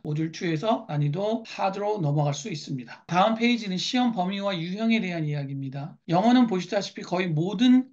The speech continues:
학문적 분야를 다 시험 범위에 포함하고 있다고 볼 수 있습니다. 문학, 시,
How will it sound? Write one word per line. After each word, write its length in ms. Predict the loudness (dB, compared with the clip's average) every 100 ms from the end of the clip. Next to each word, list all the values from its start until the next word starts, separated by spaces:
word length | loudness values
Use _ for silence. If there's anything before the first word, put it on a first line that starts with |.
| _ _
학문적 600 | -2 0 0 0 -4 -4
분야를 480 | -2 0 0 -2 -4
다 340 | -2 0 0
시험 400 | -2 -6 -4 -4
범위에 420 | -2 -2 -2 -6
포함하고 500 | -4 0 2 2 0
있다고 260 | -6 -6 -4
볼 100 | -6
수 120 | -6
있습니다. 520 | -8 -6 -8 -10 -8 -2
문학, 500 | 0 2 2 0 -4
시, 640 | -6 -4 0 2 2